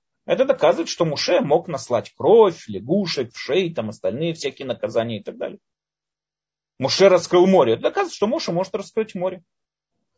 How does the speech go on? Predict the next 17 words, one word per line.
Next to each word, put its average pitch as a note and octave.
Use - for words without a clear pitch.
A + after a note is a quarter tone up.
В A#2
одном G#3
из G3
описаний F3+
Корана E3
описывается D3
там, C3
как -
Мухаммед D3+
засунул C3+
руку D#3+
в A#2+
колодец E3+
и B2
достал C#3
оттуда B2
Коран. A2